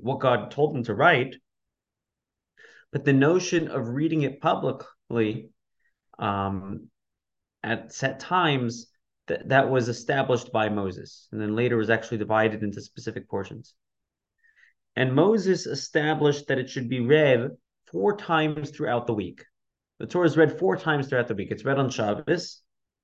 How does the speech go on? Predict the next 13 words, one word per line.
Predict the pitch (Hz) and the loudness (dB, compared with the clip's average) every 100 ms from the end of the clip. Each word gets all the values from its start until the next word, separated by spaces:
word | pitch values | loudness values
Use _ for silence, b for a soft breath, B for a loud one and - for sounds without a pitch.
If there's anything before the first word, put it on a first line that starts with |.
| _ b b _ - | _ b b _ -4
and | 117 | 0
we | |
read | 127 143 | 2 2
an | 131 | 2
entire | 120 117 131 120 | 0 0 0 2
portion | 113 101 101 | 0 -4 -4
on | 95 | -8
Shabbos. | 92 95 95 139 - - | -6 -6 -4 -8 -10 -8
Again, | 110 110 | -4 -2
the | 104 | -2
portions | 135 120 110 98 | -4 -4 -6 -6
came | 98 95 | -8 -6
later. | 90 - | -8 -12